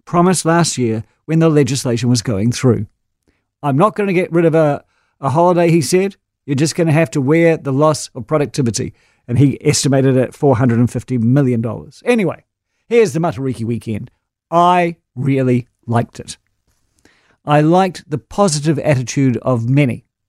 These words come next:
I liked the fact that it was very New Zealand. That's why the U S women's soccer team liked it as well. They thought it was very New Zealand.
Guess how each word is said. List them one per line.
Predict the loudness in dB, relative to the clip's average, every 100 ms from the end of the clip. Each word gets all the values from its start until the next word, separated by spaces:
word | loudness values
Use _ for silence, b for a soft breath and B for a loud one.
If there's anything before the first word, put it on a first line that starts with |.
| _ _ _ _ _ _
I | 0 2
liked | 2 0 -6
the | -6
fact | -2 -2 -2
that | -2 0
it | 0
was | 0
very | 2 2 4 4
New | 4 0
Zealand. | 0 0 0 0
That's | -2 -2
why | 0
the | 2
U | 4 4
S | 2 -4 -14 _ -2
women's | 0 2 0
soccer | -2 -4 -4
team | -2 0
liked | 0 -2
it | -4
as | -4 -2
well. | 0 2
They | 2 -2
thought | -4 -6
it |
was | -6 -8
very | -4 2 2 2
New | 0 0
Zealand. | 0 -4 -6 -10